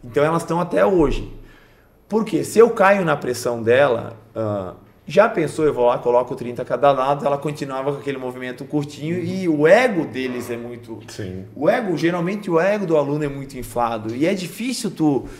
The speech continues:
Speaker 1: tu na, nas primeiras aulas, tu, aí eu falo, "Não, tudo bem, tem que explicar, tu tem que dar um porquê, senão eles vão tá achando que eles tão retroagindo,
Speaker 2: Uhum.
Speaker 1: que eles tão, ah, dando um passo."
Speaker 2: Retrocedendo.
Speaker 1: Perfeito, eles tão dando um passo atrás.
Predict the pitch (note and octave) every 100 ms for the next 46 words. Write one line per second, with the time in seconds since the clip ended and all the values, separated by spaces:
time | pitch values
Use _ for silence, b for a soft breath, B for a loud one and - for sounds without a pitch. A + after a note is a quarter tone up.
0 | B B B D3 D3 C#3+ C#3+ C#3+ - -
1 | B2+ C#3+ C#3+ D3 C#3 C#3 C#3+ C3 A#2+ C3
2 | C3+ C3+ C#3+ A#2+ B B - D3 E3+ F3
3 | D#3+ G3+ G3+ D3 E3+ F#3+ B2 C#3 E3+ A#2+
4 | A2 - - _ D3+ F#3 - A#3 E3 G3
5 | F#3+ - C#3 D3 G#3+ - D3 C#3 A#2+ A2
6 | E3 G3 F#3+ F#3 F#3 E3+ F3 F#3+ F#3+ F#3
7 | F3+ F3 - G3+ G3 F3 F3 A#2+ A2+ C3
8 | - - C#3+ C3 D#3 E3+ D#3+ C3+ C3+ C3+
9 | C3 B2+ D#3 E3 - B2+ B2 A2+ - -
10 | - F#3 A#3 A#3 G3 F3+ F#3 - B B
11 | C#3 E3+ F3 G3 F#3+ F#3+ F3+ F3 F3 C#3+
12 | C3